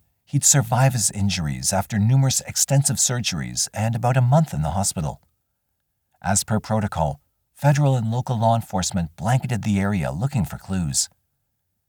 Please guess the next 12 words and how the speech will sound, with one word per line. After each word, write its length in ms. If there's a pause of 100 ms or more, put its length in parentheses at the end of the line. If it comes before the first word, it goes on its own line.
(180)
This 220
time, 440
they 160
found 300
something 380
that 160
would 180
blow 300
the 100
case 460 (100)
wide 460
open. 380